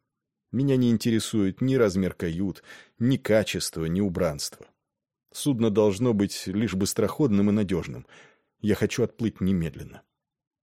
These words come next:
Пуль только что получил распоряжение, но Томарт уже объявлял гостя. «Лорд Бейлиш желает видеть вас, милорд». Нед хотел уже отказаться от этой встречи,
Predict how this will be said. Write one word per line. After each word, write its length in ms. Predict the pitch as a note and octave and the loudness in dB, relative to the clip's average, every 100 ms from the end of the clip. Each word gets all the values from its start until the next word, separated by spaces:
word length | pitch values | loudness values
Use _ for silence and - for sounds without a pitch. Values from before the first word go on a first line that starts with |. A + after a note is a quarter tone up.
| _ _ _ _ _ _ _ _ | _ _ _ _ _ _ _ _
Пуль 240 | C3 C3 | -2 0
только 380 | - C#3 A#2 G2+ | 2 2 2 -2
что 240 | - G2+ | -4 -4
получил 500 | F2+ G#2 G#2 - G#2+ | -2 0 -2 -2 0
распоряжение, 840 | F#2 F2 - F#2 F#2+ C3+ G#2+ F#2 - - _ _ _ | 0 -2 -2 -2 0 2 2 0 -2 -10 _ _ _
но 220 | - C3+ C#3+ | -4 0 0
Томарт 680 | - G#2 G2 G#2+ B2 - - | 2 4 4 2 -2 -8 -6
уже 380 | A2+ E2+ E2+ E2+ | -4 -2 -2 0
объявлял 520 | E2+ G2 F2 D#2+ D#2+ | 0 0 0 -2 -4
гостя. 540 | D#2 - - - - _ _ _ _ _ _ _ _ _ - | -6 -8 -8 -10 -20 _ _ _ _ _ _ _ _ _ -4
«Лорд 320 | B2+ F#3 E3+ | 4 6 6
Бейлиш 440 | D#3 G#3 F3+ C#3 G#2 | 8 10 10 8 6
желает 520 | A#2 D#3 C#3+ A#2+ A2 | 6 8 10 8 6
видеть 300 | C3+ A2 F2 | 2 4 4
вас, 240 | F#2 F2 | 2 2
милорд». 420 | A2+ G2 D#2 - _ _ _ _ _ _ _ _ _ _ _ | 0 0 0 -4 _ _ _ _ _ _ _ _ _ _ _
Нед 320 | - F2 A2 - | -8 -4 -4 -2
хотел 380 | A#2 - B2+ | -2 0 2
уже 240 | A#2 G2+ A2+ | 2 4 2
отказаться 640 | G2+ A2+ G#2+ B2 - F#2+ | 4 2 4 2 0 -4
от 120 | F2+ | -2
этой 160 | F#2 G2 | -2 -4
встречи, 580 | - - A#2+ - E2 | -6 -4 -4 -2 -6